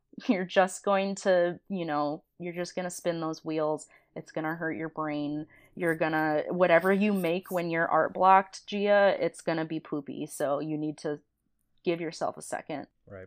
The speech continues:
Speaker 1: You know, and I always do that with, like, deadlines and stuff in mind. <laughs> My employers, I say through my hand, like,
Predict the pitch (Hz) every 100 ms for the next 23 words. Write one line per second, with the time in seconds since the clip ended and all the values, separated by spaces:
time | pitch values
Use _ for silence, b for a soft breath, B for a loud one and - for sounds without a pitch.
0 | - 262 175 185 247 247 254 220 185 175
1 | 165 139 - 151 - 139 143 160 160 165
2 | 170 - 165 156 156 147 147 147 151 -
3 | _ - - - 202 - 262 - 226 208
4 | - - - 185 185 170 175 175 185 170
5 | 165 165 190 240 220 190 - 170 175 190
6 | 185 185 196 185 190 220 208